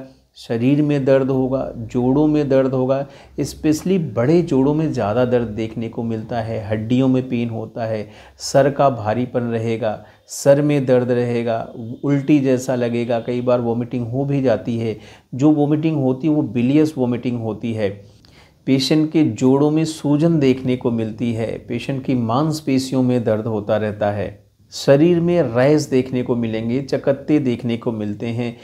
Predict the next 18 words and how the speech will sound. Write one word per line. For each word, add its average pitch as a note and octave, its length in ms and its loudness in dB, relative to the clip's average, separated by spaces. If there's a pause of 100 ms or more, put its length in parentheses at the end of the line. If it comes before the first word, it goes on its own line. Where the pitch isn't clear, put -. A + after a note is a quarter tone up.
(220)
ये F3 160 2
चिकनगुनिया D3+ 600 0
के D3+ 160 2
इंपॉर्टेंट B2 600 0
से B2 160 -4
लक्षण G#2 340 -4
होते G#2 320 -6
हैं। G#2 220 -6 (480)
डियर D#3 260 4
फ्रेंड्स, E3 400 -2 (120)
चिकनगुनिया D3+ 720 0
यदि B2+ 220 2
आपका B2 300 2
पॉजिटिव B2 580 0
आ C#3+ 100 4
रहा C#3 220 2
है C#3 240 -4 (380)
तो F#3 440 2